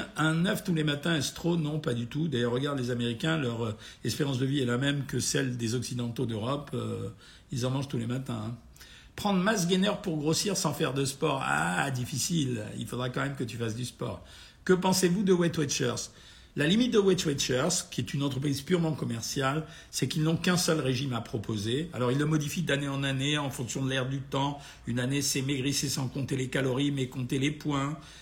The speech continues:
Euh, une autre année, c'est, euh, euh, on va accentuer sur le sport. La troisième année, c'est, ouais, on va embaucher, euh,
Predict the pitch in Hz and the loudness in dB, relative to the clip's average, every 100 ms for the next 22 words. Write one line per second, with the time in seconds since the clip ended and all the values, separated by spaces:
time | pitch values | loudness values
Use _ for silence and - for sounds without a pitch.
0 | - - 117 120 123 135 151 147 139 143 | -10 -6 -2 0 0 0 0 0 0 2
1 | 151 - 143 139 131 131 - - - 123 | 0 0 0 2 2 0 -4 -14 -4 4
2 | 120 123 131 139 123 - 131 147 143 151 | 6 6 2 2 2 0 0 0 0 2
3 | 135 151 - - 143 143 143 139 123 - | 2 2 0 0 2 2 2 0 -2 0
4 | 135 139 139 156 147 135 131 135 151 143 | 2 2 2 2 2 2 2 2 2 2
5 | 127 139 147 147 143 - 160 156 151 131 | 2 0 0 0 0 0 2 2 4 2